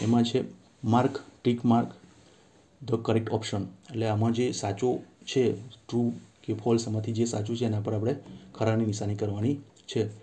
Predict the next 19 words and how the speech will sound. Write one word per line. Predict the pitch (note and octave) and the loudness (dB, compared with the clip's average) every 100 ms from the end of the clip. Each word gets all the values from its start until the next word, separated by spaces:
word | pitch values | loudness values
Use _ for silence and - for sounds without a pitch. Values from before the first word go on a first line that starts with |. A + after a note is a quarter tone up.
| - _ | -20 _
પહેલું | - A#2+ C3 | 2 4 4
છે, | A2 G2 - _ | 2 -2 -12 _
"The | B2 | -2
sadhu | A#2 G#2+ G#2 C3+ F#2+ - - _ _ _ _ _ _ - | 2 2 4 4 4 0 -20 _ _ _ _ _ _ -2
had | A#2+ A#2+ A2 | 0 2 4
many | G#2+ | 4
followers." | A#2 A#2+ A2 G2+ - - - - _ _ _ - _ | 4 6 6 6 0 -14 -20 -20 _ _ _ -20 _
તો | A#2 A#2 A#2 - _ _ _ _ _ _ - _ - | 2 4 2 -6 _ _ _ _ _ _ -20 _ -16
સાધુને | - G#2 A2 A#2+ | -6 -2 2 2
ઘણા | A2+ A2 | 4 2
બધા | A2 A2 C3 - - _ _ _ | 4 4 2 -2 -16 _ _ _
અનુયાયીઓ | A2+ A#2 A#2 A2 | 4 6 8 6
છે, | A2 - G#2+ - - _ _ | 4 0 -6 -12 -20 _ _
તો | B2 B2+ - - _ _ _ _ _ _ _ | 0 0 -2 -16 _ _ _ _ _ _ _
ટ્રુ. | - B2 A2 - _ _ _ - _ _ _ _ _ _ _ _ _ - - - | 4 4 4 -8 _ _ _ -20 _ _ _ _ _ _ _ _ _ -20 -20 -6
એમાં | G#2+ | -6
શું | G#2+ B2+ | 0 0
આવશે? | A2+ A#2+ | 0 -6
ટ્રુ. | - F2+ | -6 -10